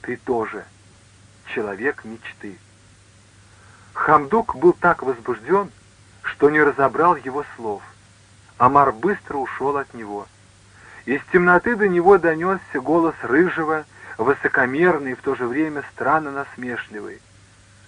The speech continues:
«Оправдано только действие». Улицы пустели, и в сердце Омара, как и на этих улицах, стало больше места для тревоги.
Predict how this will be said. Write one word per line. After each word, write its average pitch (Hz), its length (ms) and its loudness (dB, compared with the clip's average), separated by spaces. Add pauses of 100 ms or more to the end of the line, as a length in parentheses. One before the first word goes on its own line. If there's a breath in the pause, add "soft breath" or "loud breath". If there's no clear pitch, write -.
(160)
«Оправдано 143 840 2 (100)
только 139 400 -2
действие». 110 760 -12 (1400 soft breath)
Улицы 208 420 0
пустели, 113 680 -6 (640 loud breath)
и 139 100 -2
в 131 40 -12 (120)
сердце 196 400 6
Омара, 160 520 4 (340 loud breath)
как 160 320 4
и 170 40 0
на 160 140 2
этих 180 460 -2
улицах, 175 600 -2
стало 139 280 -4
больше 160 480 0
места 147 380 -8
для 127 200 -8
тревоги. 104 640 -10